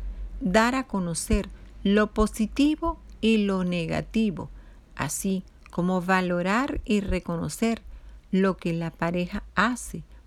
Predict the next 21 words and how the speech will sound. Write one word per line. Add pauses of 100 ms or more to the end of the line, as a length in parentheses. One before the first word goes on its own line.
(100)
por
nosotros. (1300)
Lamentablemente, (460)
el
amor
de
pareja
no
siempre
es
verdadero
o
sincero. (680)
Esto
depende (300)
de
lo
que
cada
persona
busca